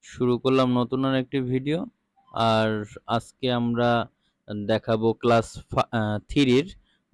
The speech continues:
আমাদের গ্রাম কবিতাটি এবং কবিতার যে প্রশ্ন উত্তর সব।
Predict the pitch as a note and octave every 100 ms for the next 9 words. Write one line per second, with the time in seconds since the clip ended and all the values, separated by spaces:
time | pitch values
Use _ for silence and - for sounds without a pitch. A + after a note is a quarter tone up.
0 | _ _ _ _ A#2 C3 D3 D3+ C3+ A2
1 | G#2 C3+ - _ B2+ A#2 A#2 B2+ D#3+ D3
2 | A2 A2 G#2+ G#2 G#2 G#2+ G#2 G#2+ A2 G#2+
3 | - A2+ - B3 A3+ - -